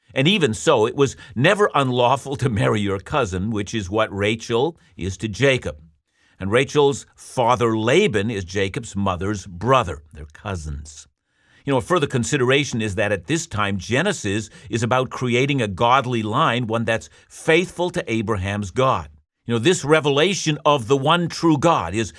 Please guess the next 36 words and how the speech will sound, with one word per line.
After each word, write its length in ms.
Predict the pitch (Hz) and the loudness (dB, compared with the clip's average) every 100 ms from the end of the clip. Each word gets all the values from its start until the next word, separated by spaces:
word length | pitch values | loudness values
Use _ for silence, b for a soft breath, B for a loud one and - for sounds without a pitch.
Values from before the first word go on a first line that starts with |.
| B | B
is 160 | 120 113 | -4 -4
well 440 | 98 135 170 220 | 0 4 4 4
known 320 | 226 135 139 139 | 4 4 4 2
in 120 | 139 | 0
Abraham's 640 | 127 139 135 117 120 110 104 | 0 2 0 0 0 -2 -6
extended 520 | - - 117 101 95 | -10 -2 -2 0 -4
family, 600 | - 156 165 101 101 95 B B | -2 0 0 0 -4 -8 B B
even 380 | 135 165 208 202 | 0 2 4 4
though 340 | 131 135 135 113 | 4 4 4 0
most 480 | 107 131 180 185 | 0 4 2 0
of 140 | 170 123 | -4 -2
them 160 | 113 | 0
are 80 | 117 | 0
not 260 | 92 107 - | -2 -4 -10
faithful. 720 | - - 151 139 - 78 - _ _ | -10 -2 0 -2 -8 -12 -14 _ _
So 140 | - 151 | -8 -4
that's 220 | 135 - | -4 -6
the 100 | 104 | -4
background. 560 | 92 78 73 85 60 - _ _ _ _ | -4 -4 -6 -8 -8 -16 _ _ _ _
Jacob 400 | 90 139 139 110 | 0 0 0 -4
is 100 | 101 | -6
safe 420 | - - 139 143 139 | -6 0 0 0 -6
within 300 | 131 107 117 | -4 -4 -4
family. 600 | - 143 110 73 71 - _ _ b b | -2 -2 0 -4 -12 -18 _ _ b b
And 140 | 180 | 0
he 40 | 175 | 0
stays 380 | - 233 262 196 | 2 2 2 0
in 100 | 131 | 2
Laban's 480 | 127 131 135 135 | 2 2 0 -2
house 240 | - 92 98 | -2 -2 -2
for 160 | - | -4
one 360 | 113 101 113 104 | -4 0 0 0
month, 420 | 87 78 76 - | -2 -6 -10 -16
and 100 | 82 | -10
there's 240 | 104 104 101 | -8 -6 -2
more. 560 | 104 92 71 120 170 | -2 -2 -4 -4 -4